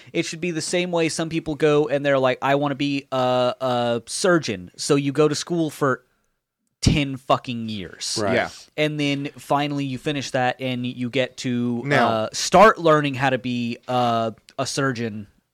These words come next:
Speaker 3: I think you should
Speaker 1: In
Speaker 3: definitely
Speaker 1: practice.
Speaker 3: go to law school and then also judge school.
Speaker 1: Right, exactly,
Speaker 3: Like, you
Speaker 1: exactly.
Speaker 3: go to nursing school and then medical school and then fucking postgraduate.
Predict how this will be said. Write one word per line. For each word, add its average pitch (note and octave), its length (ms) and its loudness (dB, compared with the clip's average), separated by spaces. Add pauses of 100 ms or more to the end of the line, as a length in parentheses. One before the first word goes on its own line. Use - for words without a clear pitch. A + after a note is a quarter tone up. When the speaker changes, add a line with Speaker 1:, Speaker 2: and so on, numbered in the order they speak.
(120)
Speaker 3:
I C3 140 2
think D#3+ 340 -4
you C#3 100 -2
should C#3 220 0
Speaker 1:
In C#3+ 140 0
Speaker 3:
definitely B2+ 500 4
Speaker 1:
practice. C3+ 160 -4
Speaker 3:
go B2 260 2 (160)
to B2 180 0
law A2 300 6
school G3 460 4 (240)
and D3 260 4
then D3 380 4
also D3+ 460 6
judge C3 480 2
school. - 540 0
Speaker 1:
Right, F3 340 8
exactly, D#3+ 640 4
Speaker 3:
Like, C#3+ 200 8
you F#3 60 8
Speaker 1:
exactly. D3+ 200 4
Speaker 3:
go D#3 140 10
to D#3 120 10
nursing D3 480 4
school C#3+ 420 2
and B2 180 2
then B2 340 4
medical B2 400 6
school B2 480 4
and B2 160 0
then A#2+ 140 2
fucking B2 340 0
postgraduate. A#2 880 4